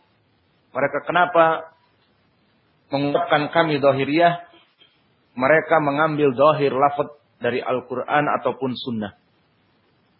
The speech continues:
Maka kadang-kadang kelompok Az-Zahiriyah benar,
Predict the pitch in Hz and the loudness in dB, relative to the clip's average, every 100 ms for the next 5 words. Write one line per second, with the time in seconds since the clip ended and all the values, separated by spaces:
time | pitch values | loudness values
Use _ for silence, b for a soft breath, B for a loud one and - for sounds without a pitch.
0 | _ 131 127 - 147 156 151 - 185 180 | _ -10 -8 2 4 6 4 2 4 4
1 | 160 233 185 160 160 156 160 - 147 143 | 4 4 4 2 2 2 2 0 0 0
2 | 139 143 170 165 156 - _ _ _ _ | 0 0 2 0 0 -10 _ _ _ _
3 | _ _ _ _ 175 208 135 135 - | _ _ _ _ -2 2 2 0 -10